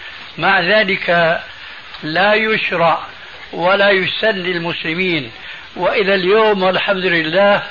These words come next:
ما خطر في بال أحد من المسلمين أن يبتدع أذانا لصلاة العيد أو صلاة كسوف الشمس أو خسوف القمر. لماذا؟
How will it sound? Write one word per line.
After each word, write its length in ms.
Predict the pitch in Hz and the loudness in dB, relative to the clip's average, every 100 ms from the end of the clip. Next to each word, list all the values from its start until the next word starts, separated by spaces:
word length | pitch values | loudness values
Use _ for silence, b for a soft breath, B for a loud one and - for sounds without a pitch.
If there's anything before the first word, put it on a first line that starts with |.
| B B B B - | B B B B -6
ما 300 | 170 226 220 | 0 2 2
خطر 500 | - 190 196 175 165 | 2 0 2 2 2
في 200 | 170 156 | 0 0
بال 320 | 175 185 165 | 2 2 2
أحد 360 | - 180 180 175 | 0 2 0 0
من 200 | 160 160 | -2 -4
المسلمين 920 | 156 151 165 151 175 190 202 185 175 B B B B - 202 | -4 -6 -6 -4 0 2 0 -2 -8 B B B B -4 -2
أن 260 | 185 180 | 0 -2
يبتدع 840 | 175 180 - - 214 202 180 165 160 | 0 0 -2 -2 0 2 2 2 2
أذانا 880 | 170 156 147 190 175 160 147 135 117 B B B - | 0 -2 2 4 2 2 -2 -2 -8 B B B -6
لصلاة 500 | 151 - 175 190 185 | -4 0 2 4 2
العيد 640 | 185 165 185 202 151 139 104 B B B B - | 2 2 2 2 0 -4 -6 B B B B -4
أو 180 | 165 160 | -2 -2
صلاة 380 | - 170 196 | 0 2 2
كسوف 720 | 180 180 147 170 - 185 180 165 | 2 0 -2 -4 0 0 0 -2
الشمس 640 | 143 - 165 196 196 208 214 220 B B B B - | -6 -4 0 0 0 -2 -2 -2 B B B B -6
أو 220 | - 190 190 | 0 0 0
خسوف 420 | 185 175 185 170 | -4 -4 -4 -2
القمر. 480 | 160 - 151 139 113 B B B - | -4 -2 -2 -2 -4 B B B -6
لماذا؟ 680 | 151 185 196 160 156 151 | -2 2 2 2 2 0